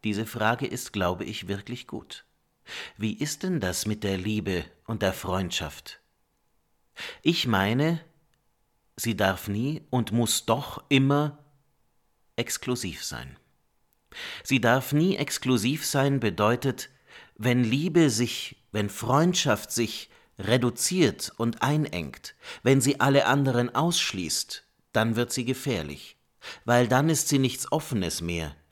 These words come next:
nichts mehr, was sich verändern darf, nichts mehr, was tatsächlich eine Freiheit hat. Aber Liebe braucht auch Exklusivität, weil eben sie sich genau auf Beziehung richtet,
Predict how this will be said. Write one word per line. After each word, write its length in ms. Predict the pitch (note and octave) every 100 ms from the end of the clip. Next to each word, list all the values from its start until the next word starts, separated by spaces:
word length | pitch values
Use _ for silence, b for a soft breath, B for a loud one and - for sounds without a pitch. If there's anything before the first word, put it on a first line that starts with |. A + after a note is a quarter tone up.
| B B
nichts 380 | C#3+ D3 - C#3
mehr, 240 | C3 A#2
was 160 | A2 A2
sich 160 | A2+
verändern 640 | - - D3+ E3+ D#3 A2 F#2
darf, 480 | F2+ F2 E2+ - B B B
nichts 400 | C#3 E3 - -
mehr, 340 | C3+ C3 B2 B B B
was 480 | A#2 A2 - - _ _ _ _ _
tatsächlich 720 | - A2+ - C#3+ C3+ C3+ -
eine 220 | G2 G#2+
Freiheit 760 | - - B2 D3+ D3 F2+ D#2+ -
hat. 300 | - - - _ _ _ _ _ B B B B _
Aber 560 | - G2+ F2 F2 E2 D#2 _ _ _
Liebe 380 | A#2+ G#2+ B2 D3
braucht 440 | A2+ F#2+ A2+ -
auch 220 | A#2+ C3 -
Exklusivität, 1120 | B2+ - C3 B2+ A#2+ B2+ B2+ C#3+ A#2+ - - _ _ _ _ B B
weil 260 | - A#2+ B2+
eben 240 | C#3 C#3
sie 160 | A#2 C3
sich 220 | A#2+ -
genau 400 | B2+ A2+ A#2 C3+
auf 180 | B2+ -
Beziehung 720 | C#3 - - F3+ F3 G#2+ F#2
richtet, 580 | D#2 D#2+ - C2+ - -